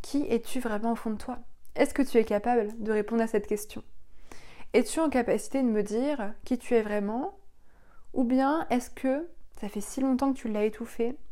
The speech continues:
que tu as oublié ? Laisse tomber vraiment les barrières inconscientes qui ont pu venir se dresser avec le temps. Fais le tri dans ton environnement, c'est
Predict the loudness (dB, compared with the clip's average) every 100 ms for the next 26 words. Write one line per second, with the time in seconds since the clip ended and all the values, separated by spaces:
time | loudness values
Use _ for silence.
0 | -10 -4 -2 0 4 4 4 0 0 -2
1 | -2 -2 -2 -4 0 2 2 0 -2 -2
2 | -2 -2 -4 -4 2 6 6 6 4 6
3 | 6 6 4 6 6 8 8 6 4 0
4 | -2 -4 0 2 2 0 0 -2 0 0
5 | 0 -2 -2 -2 0 0 0 0 -2 -4
6 | -4 -8 -10 -8 -6 -6 -4 -4 2 6
7 | 6 6 2 0 0 -4 -16 -12 -6 -4
8 | -2 -2 0 -2 -2 -4 -4 -4 -6 -6